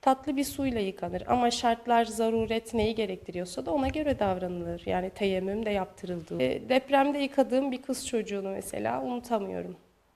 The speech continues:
Yani saçlarından tokalarını çıkartıp annesinin avucuna vermiştim. Yani daha bir öncesi gün istemiş o tokaları, annesi saçlarına takmış mesela. Onu çıkardığımda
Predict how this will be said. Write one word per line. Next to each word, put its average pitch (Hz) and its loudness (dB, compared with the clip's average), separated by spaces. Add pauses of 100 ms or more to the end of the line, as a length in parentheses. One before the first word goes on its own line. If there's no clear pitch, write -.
(400)
Yani 202 2 (160)
saçlarından 214 0
tokalarını 202 -4
çıkartıp - -8
annesinin 202 -2
avucuna 196 -4
vermiştim. 170 -6
Yani 208 2
daha 214 8
bir 226 -2
öncesi 214 0
gün 202 -4
istemiş 202 -2
o 214 0
tokaları, 190 -2
annesi 196 -2
saçlarına 190 -2
takmış - -10
mesela. 202 -4
Onu 247 -2
çıkardığımda 196 -2